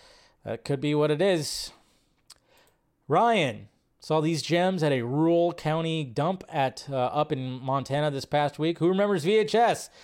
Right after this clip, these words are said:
Back in our day, kids. Had two hundred V H S back in the day. Look at that.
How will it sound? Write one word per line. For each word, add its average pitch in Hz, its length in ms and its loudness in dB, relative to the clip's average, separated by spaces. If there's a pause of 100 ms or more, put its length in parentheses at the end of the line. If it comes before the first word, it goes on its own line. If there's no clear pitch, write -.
(220)
Back 226 260 2
in 196 80 2
our 262 240 4
day, 165 260 4
kids. 170 480 2 (220)
Had 131 180 -4
two 185 220 0
hundred 175 160 0
V 175 100 2
H 170 160 2
S 160 140 0
back 151 160 0
in 143 60 -6
the 135 60 0
day. 131 160 2
Look 135 140 -2
at 139 140 -8
that. 127 400 0